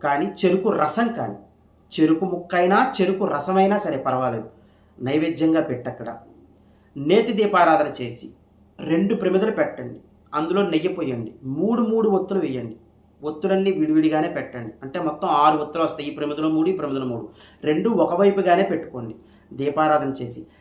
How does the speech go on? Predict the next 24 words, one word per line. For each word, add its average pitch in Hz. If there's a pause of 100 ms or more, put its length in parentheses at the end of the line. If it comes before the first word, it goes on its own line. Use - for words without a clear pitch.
(160)
లలితా 165
సహస్రనామ 170
స్తోత్రాన్ని 131
చదవండి. 117 (680)
ఇలా 151
ప్రతి 170
శుక్రవారము 190 (100)
చెయ్యాలి. 120 (380)
ఎన్ని 208
శుక్రవారాలు 202
చెయ్యాలండి 147
ఇలాగా? 127 (280)
యాభై 160
నాలుగు 160
శుక్రవారాలు 143 (100)
చెయ్యాలి. 120 (320)
మధ్యలో 147
గ్యాప్ 135
వచ్చినా 151 (320)
పర్వాలేదు, 127 (260)
మధ్యలో 127
గ్యాప్ 135
వచ్చినా 156
పర్వాలేదు. 120